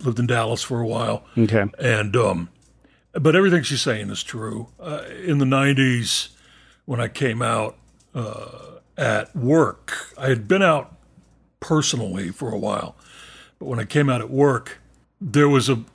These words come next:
Speaker 1: a woman, a very difficult woman that I worked with, <laughs> who,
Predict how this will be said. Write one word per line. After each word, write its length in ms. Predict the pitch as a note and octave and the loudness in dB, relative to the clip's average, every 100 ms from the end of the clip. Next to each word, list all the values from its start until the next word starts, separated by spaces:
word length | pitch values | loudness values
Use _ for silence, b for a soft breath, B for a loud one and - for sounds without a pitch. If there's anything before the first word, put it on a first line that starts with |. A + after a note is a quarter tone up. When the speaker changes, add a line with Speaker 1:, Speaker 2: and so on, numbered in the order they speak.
| - | -4
Speaker 1:
a 100 | B2+ | 0
woman, 480 | B2+ D3 C3+ B2 A#2+ | 4 4 4 2 -2
a 80 | A#2 | -8
very 320 | G2+ D#3 C3 | 2 2 2
difficult 640 | G#2 B2+ B2 A#2 A2+ - | 0 -2 -2 -6 -8 -8
woman 320 | A#2 G#2+ - | -8 -6 -4
that 120 | - - | -6 -6
I 60 | |
worked 300 | A#2 - B2 | -8 -8 -10
with, 280 | A#2+ A2+ - B B B B B | -10 -12 -14 B B B B B
<laughs> 80 | D3 | -2
who, 440 | - C3+ A#2 G#2+ | 2 4 4 2